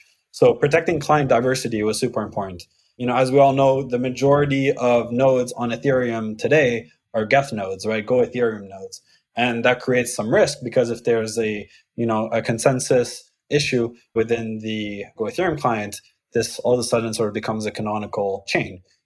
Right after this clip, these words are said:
um, and requires some social coordination to recover from. So in effort to avoid this, the goal with, uh, proof of stake Ethereum is to have a,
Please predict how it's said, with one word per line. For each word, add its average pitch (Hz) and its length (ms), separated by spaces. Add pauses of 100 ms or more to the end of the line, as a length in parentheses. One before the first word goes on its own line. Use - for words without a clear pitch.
(100)
um, 104 240
and 104 140
requires 107 540
some 104 200
social 113 260
coordination 107 520
to - 80
recover 107 320
from. 90 260 (340)
So 123 460 (160)
in 117 320
effort 147 320
to 135 140
avoid 151 360
this, 131 300
the 123 100
goal 139 340
with, 123 440
uh, 113 180
proof 120 200
of 120 100
stake 185 240
Ethereum 117 580
is 113 140
to 117 80
have 117 400
a, 117 120